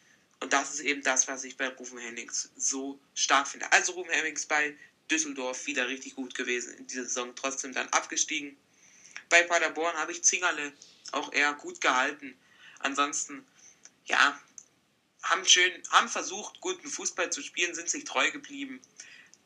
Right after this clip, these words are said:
Aber es war ja eigentlich von vornherein klar, dass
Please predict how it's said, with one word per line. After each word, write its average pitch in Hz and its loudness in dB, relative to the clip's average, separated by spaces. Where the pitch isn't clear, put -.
Aber - 2
es - -4
war 131 0
ja 135 -2
eigentlich 127 -2
von 127 -6
vornherein 120 -2
klar, 120 -4
dass - 0